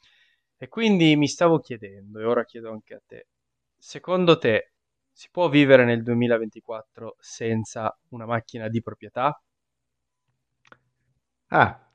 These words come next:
Speaker 2: domanda tosta. Allora, eh, messa giù così, eh, la domanda è un po' di difficile risposta, mi viene da dire. Prima di tutto, cosa che mi viene in mente è, in base a dove vivi,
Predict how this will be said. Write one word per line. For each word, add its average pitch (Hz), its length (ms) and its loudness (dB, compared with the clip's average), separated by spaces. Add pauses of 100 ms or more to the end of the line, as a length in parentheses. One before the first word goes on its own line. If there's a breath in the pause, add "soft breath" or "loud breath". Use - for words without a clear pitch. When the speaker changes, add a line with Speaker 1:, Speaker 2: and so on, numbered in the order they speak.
(240)
Speaker 2:
domanda 123 1200 2
tosta. - 640 4 (380 soft breath)
Allora, 107 640 2
eh, 113 640 0
messa 143 380 2
giù 170 140 2
così, 190 440 4
eh, 113 300 -4
la 120 140 -2
domanda 135 520 4
è 117 40 4
un 110 140 -4 (180)
po' 120 640 6 (640)
di 110 160 0
difficile 123 600 2
risposta, 113 600 4
mi 110 120 -4
viene 110 180 -4
da 110 140 0
dire. 107 520 2
Prima 123 200 4
di 123 80 4
tutto, - 600 4
cosa 113 240 0
che 117 80 -4
mi 113 60 0
viene 110 200 0
in 117 60 -8
mente 110 540 2
è, - 60 -20
in 117 100 -2
base 117 240 6
a 120 60 6
dove 120 260 2
vivi, 120 500 -4